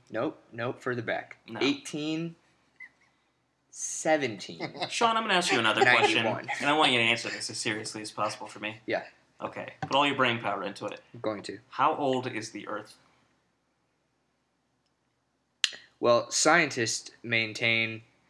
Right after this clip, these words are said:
Speaker 1: and I'm talking, of course, about Christian scientists, that it's four thousand years old.
Speaker 2: Okay.
Speaker 1: Oh, so you're saying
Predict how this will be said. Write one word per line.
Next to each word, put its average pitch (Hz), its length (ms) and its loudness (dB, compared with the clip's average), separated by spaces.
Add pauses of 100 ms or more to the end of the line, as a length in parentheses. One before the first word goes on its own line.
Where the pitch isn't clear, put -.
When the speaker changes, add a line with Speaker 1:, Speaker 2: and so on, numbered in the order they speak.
Speaker 1:
and 113 240 -4
I'm 113 140 -2
talking, 113 260 0
of 104 80 -10
course, 113 220 -2
about 101 200 -4
Christian 113 380 -2
scientists, 98 540 -6
that 104 120 0
it's - 260 -2
four 123 220 -2
thousand 95 400 0
years 85 200 -14
old. - 200 -18 (120)
Speaker 2:
Okay. - 200 -12 (680)
Speaker 1:
Oh, 196 160 8
so 170 140 2
you're 175 220 6
saying 147 720 2